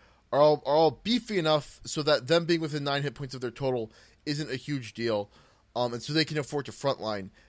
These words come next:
And then Alaric and Beauregard, um, you know, are fragile enough that they always, that they have to be scaredy cats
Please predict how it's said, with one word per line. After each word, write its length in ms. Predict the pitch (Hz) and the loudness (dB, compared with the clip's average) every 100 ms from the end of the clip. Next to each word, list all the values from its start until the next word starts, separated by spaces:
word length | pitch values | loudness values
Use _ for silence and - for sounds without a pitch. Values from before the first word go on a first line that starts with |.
| _ | _
And 160 | 139 143 | -4 0
then 220 | 147 131 _ | -2 -2 _
Alaric 520 | 151 160 156 147 - - | 4 6 6 4 0 -6
and 220 | 135 113 | -6 -2
Beauregard, 800 | 143 139 123 127 120 117 107 113 _ - | 2 2 2 2 2 2 -2 -10 _ -2
um, 420 | 110 110 104 98 _ _ _ _ _ _ _ _ _ _ _ 127 | 2 2 0 -6 _ _ _ _ _ _ _ _ _ _ _ -10
you 160 | 131 | -4
know, 120 | 110 - - _ | -4 -6 -20 _
are 160 | 131 147 | 2 2
fragile 420 | - 180 160 160 | 4 4 4 4
enough 300 | 160 143 - 127 | 2 2 0 -8
that 220 | 135 - | -6 2
they 160 | 151 | 4
always, 340 | 151 147 143 123 | 6 4 2 -2
that 200 | 139 123 | -4 0
they 140 | 147 | 0
have 180 | 147 143 | 2 -2
to 80 | 127 | -2
be 120 | 131 | -8
scaredy 420 | - - 143 127 | -6 -2 -2 -2
cats 420 | 123 135 117 - | -2 -2 -2 -6